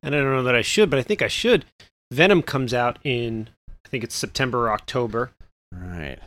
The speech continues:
Speaker 1: And there's, ah, I, there, I think they're connected at this point, right?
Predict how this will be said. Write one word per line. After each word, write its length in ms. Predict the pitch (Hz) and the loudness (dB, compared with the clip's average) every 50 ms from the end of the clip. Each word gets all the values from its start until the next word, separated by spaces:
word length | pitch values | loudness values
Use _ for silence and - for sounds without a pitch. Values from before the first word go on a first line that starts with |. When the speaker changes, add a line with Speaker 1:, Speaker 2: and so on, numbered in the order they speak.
| - | -4
Speaker 1:
And 180 | - 127 127 131 | -2 -2 0 2
there's, 360 | 135 131 120 - - - - _ _ _ _ _ _ _ _ _ _ _ _ _ _ _ _ _ _ _ _ | 2 2 2 0 -2 -4 -6 _ _ _ _ _ _ _ _ _ _ _ _ _ _ _ _ _ _ _ _
ah, 220 | - - - - - _ _ - | -6 -6 -6 -8 -12 _ _ -14
I, 80 | - - - _ _ _ - - | -14 -14 -16 _ _ _ -4 0
there, 240 | 202 202 196 156 - 160 - _ _ _ _ _ | 2 2 2 0 -2 -8 -16 _ _ _ _ _
I 200 | - 180 196 190 | -2 -2 -2 -2
think 340 | - - - 311 311 226 - | -4 -4 -4 -4 -4 -2 -4
they're 160 | 127 - - | -6 -6 -6
connected 540 | - - - 127 165 190 180 - _ - 104 | -10 -8 -6 -4 -4 -4 -4 -6 _ -16 -16
at 140 | 98 - - | -16 -18 -18
this 180 | - - - | -14 -12 -12
point, 320 | - - _ _ - - - | -14 -14 _ _ -20 -20 -12
right? 360 | 135 156 196 220 - 247 | -8 -6 -6 -6 -6 -8